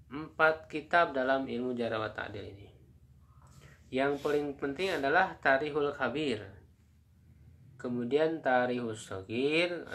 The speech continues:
Du'afaul Kabir, semua Du'afaus Shagir. Nah, ketika beliau menulis kitab Tarihul Kabir,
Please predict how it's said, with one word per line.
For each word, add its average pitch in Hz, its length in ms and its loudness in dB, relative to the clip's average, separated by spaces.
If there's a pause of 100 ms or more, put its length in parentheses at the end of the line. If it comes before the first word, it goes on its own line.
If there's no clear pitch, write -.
(120)
Du'afaul 107 720 -4
Kabir, 151 720 -2
semua 123 320 -4
Du'afaus 117 720 -6
Shagir. 151 420 -4 (1300)
Nah, - 160 -16
ketika 165 400 0
beliau 170 400 4
menulis 165 560 0
kitab 143 400 -2
Tarihul 139 480 2
Kabir, 170 640 2